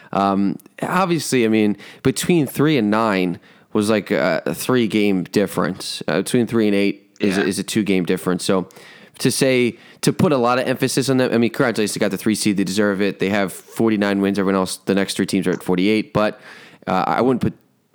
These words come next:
Speaker 1: personally put too much emphasis on that. But, uh, Dame, you know, had another great year.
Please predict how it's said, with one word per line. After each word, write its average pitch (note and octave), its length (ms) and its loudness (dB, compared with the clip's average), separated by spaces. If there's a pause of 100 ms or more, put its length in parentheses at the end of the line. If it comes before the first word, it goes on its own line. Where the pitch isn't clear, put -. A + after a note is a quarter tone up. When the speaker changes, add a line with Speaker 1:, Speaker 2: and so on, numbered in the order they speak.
Speaker 1:
personally A#2+ 380 0
put G#2 200 -2
too - 140 0
much G2+ 180 0
emphasis G#2+ 420 -2
on G2 120 2
that. G2+ 180 0
But, A2+ 260 0 (440)
uh, G2+ 220 0 (180)
Dame, C#3+ 580 2 (240)
you A2 80 0
know, A2 140 2
had A2+ 160 2
another A2+ 260 2
great A2 300 0
year. A2 400 0